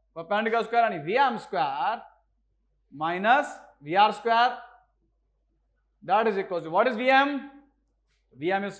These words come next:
five, five का square in twenty five, minus what is V R? V R is three, three का square in nine, twenty five minus nine is sixteen, root sixteen मतलब four। तो four किलोमीटर per hour ये हो गई आपकी रिजल्टेंट वेलोसिटी। बी पार्ट सॉल्व हो गया।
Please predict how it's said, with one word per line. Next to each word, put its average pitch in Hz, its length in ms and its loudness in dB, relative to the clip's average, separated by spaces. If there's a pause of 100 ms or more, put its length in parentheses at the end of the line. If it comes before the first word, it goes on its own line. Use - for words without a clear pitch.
five, 240 280 6 (100)
five 196 200 0
का 202 80 -2
square 196 280 -4
in 190 100 -12
twenty 208 220 -4
five, 240 280 4 (680)
minus 175 220 -6
what 214 180 0
is 202 60 -8
V 233 120 0
R? 254 200 8
V 208 100 -4
R 180 160 0
is 180 100 -8
three, 226 200 -6
three 190 160 -6
का 190 120 -6
square 175 200 -10
in 165 60 -12
nine, 214 300 0
twenty 185 240 -8
five 180 180 -6
minus 175 200 -8
nine 170 200 -12
is 165 140 -16
sixteen, 247 360 -4
root 196 180 -4
sixteen 180 380 -14
मतलब 180 300 -8
four। 214 540 -4 (960)
तो - 220 -20
four 277 260 2
किलोमीटर 220 380 0
per 208 120 -2
hour 180 260 2
ये 185 100 -4
हो 190 120 -4
गई 196 100 -4
आपकी 190 240 -2
रिजल्टेंट 214 460 -4
वेलोसिटी। 226 500 0 (1000)
बी 180 100 -4
पार्ट 202 220 2
सॉल्व 214 220 0
हो 220 100 0
गया। 240 360 4